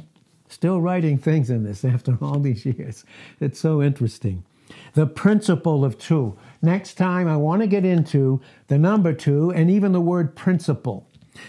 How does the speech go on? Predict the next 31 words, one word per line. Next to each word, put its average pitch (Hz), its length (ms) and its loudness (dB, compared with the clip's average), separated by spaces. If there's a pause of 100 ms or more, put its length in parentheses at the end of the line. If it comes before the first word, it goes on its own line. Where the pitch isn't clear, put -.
But 151 180 2
the 165 100 2
principle 214 720 0
of 147 140 -2
two 170 460 0 (1400)
is, 147 320 2
is, 151 300 0
is 160 260 -2
an 147 120 2
individual 156 1160 0
one 214 520 2
with 160 260 -2
Christ. - 680 -6 (320)
Then 208 180 4
you 233 100 4
get 190 260 0
two 247 220 0
like 240 300 -2
that, 233 280 -2
what 180 100 2
do 185 80 2
you 170 120 2
have? 135 420 -2 (1300)
Oneness. 151 580 -2 (160)
What 214 140 0
does 220 120 0
that 240 240 0
do? 165 220 -2 (100)
Keeps - 280 -2
out 175 160 -2
contention, 160 640 -2